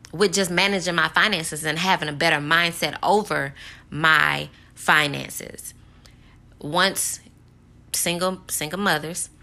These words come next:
once you get a hold of your finances and figure out where your money is going, this is my experience, figure out where your mon-, money is going and what you need and what you don't need,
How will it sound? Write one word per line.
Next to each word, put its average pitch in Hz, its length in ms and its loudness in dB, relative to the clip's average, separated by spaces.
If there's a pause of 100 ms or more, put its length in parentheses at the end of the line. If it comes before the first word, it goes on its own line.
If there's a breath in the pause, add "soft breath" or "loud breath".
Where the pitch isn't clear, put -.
(180)
once 190 420 -2
you 220 60 -6
get 185 160 -2
a 175 60 4
hold 185 420 0
of 165 240 -4
your 151 140 -4
finances 175 680 -2
and 151 80 -8
figure 165 240 -2
out 151 240 2
where 160 120 0
your 156 200 0
money 156 340 -2
is 160 120 -6
going, 160 380 -4
this 151 200 -6
is - 320 -6 (300)
my 160 320 4
experience, 143 640 -8
figure 170 260 -2
out 156 160 0
where 170 120 -2
your 165 120 0
mon-, 165 320 -2
money 165 340 -2
is 160 120 -6
going 156 360 -4 (460 loud breath)
and 165 240 -2
what 180 260 0
you 185 80 -2
need 170 240 -2
and 151 120 -4
what 160 200 -4
you 151 80 -6
don't 156 300 -2
need, 190 420 -4